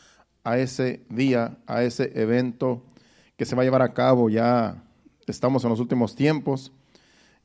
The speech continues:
ya solamente estamos esperando que el Señor venga por su iglesia, por su pueblo, y de allí, pues, vendrán los juicios, después la gran tribulación.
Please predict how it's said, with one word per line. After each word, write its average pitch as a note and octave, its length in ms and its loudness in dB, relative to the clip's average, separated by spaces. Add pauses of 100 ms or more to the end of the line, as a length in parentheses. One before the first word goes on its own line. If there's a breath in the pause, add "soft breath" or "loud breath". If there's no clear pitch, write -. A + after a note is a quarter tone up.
ya B2 100 4
solamente B2+ 340 2
estamos C3 280 0
esperando C#3+ 420 -2
que - 80 -6
el A2 60 -4
Señor B2+ 180 0
venga C3 200 0
por G#2+ 140 -6
su - 120 -4
iglesia, C#3+ 360 2
por B2 140 -4
su A2+ 140 -6
pueblo, D#3 460 4 (880)
y A#2+ 120 0
de A#2+ 80 4
allí, C#3 160 4
pues, C3+ 360 -4 (460 soft breath)
vendrán B2+ 460 2
los A2 200 -2
juicios, - 720 -2
después A#2+ 600 -2
la A2 80 -2
gran A2+ 200 0
tribulación. G2+ 680 -4